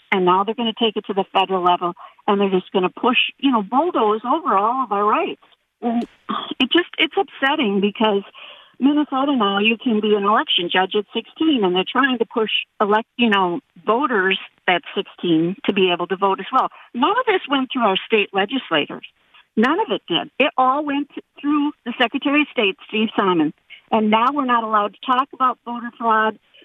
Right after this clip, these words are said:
The League of Women Voters is on it. They don't want us talking about it. They're trying to suppress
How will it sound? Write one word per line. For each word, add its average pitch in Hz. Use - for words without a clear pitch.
The 190
League 226
of 247
Women 220
Voters 247
is 196
on 190
it. 214
They 202
don't 202
want 190
us 185
talking 240
about 220
it. 214
They're 208
trying 190
to 180
suppress 240